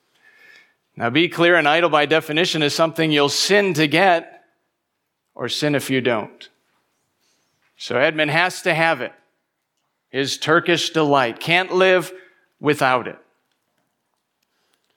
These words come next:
So the witch uses Edmund's greed and gluttony, his idol, to persuade him to bring his siblings back to Narnia so she can capture them and kill them.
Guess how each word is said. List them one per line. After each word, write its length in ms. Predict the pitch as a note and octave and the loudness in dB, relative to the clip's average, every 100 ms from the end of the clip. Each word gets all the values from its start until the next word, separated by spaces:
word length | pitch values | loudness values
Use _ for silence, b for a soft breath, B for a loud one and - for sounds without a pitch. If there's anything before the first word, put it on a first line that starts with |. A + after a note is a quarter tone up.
| _ | _
So 140 | - D3+ | -2 2
the 100 | D#3+ | 4
witch 260 | G3+ - | 2 2
uses 460 | F3 A3 E3+ E3 D#3+ | 2 4 4 2 2
Edmund's 480 | D#3+ D#3+ D#3+ D3+ C3+ | 0 0 -2 -4 -2
greed 460 | C#3+ F3 F3 F3 | 2 4 6 4
and 240 | D#3 D3+ D3+ | 2 0 2
gluttony, 560 | D#3+ F#3+ D#3+ D3 D#3 | 4 2 0 0 2
his 360 | D3 D3 C3 - - | 2 2 0 -8 -2
idol, 720 | F3 G#3+ D#3 A#2+ C3+ G#3 - b b b b _ | 2 2 2 2 2 0 -6 b b b b _
to 100 | C#3+ | -2
persuade 420 | D3+ D3 D#3+ E3+ | 0 0 2 2
him 160 | E3+ D#3+ | 2 0
to 60 | D3+ | 2
bring 280 | D#3+ F3 | 2 4
his 160 | D#3+ D3 | 2 0
siblings 420 | F3+ E3 E3 C3+ | 0 2 0 0
back 300 | C3 F#3 A#3+ | 0 0 0
to 80 | - | -2
Narnia 400 | F3+ D3+ D#3+ F3+ | 0 2 2 0
so 160 | E3+ E3 | 0 -2
she 200 | F3+ E3+ | 0 0
can 160 | E3 | 0
capture 460 | D3+ F3 E3+ - E3 | 0 0 -2 -4 -2
them 280 | D3 D3 D3 B B B _ _ _ | 0 0 -4 B B B _ _ _
and 180 | A#2+ B2 | -10 -8
kill 260 | - C#3+ A2 | -2 0 0
them. 180 | F2 | -4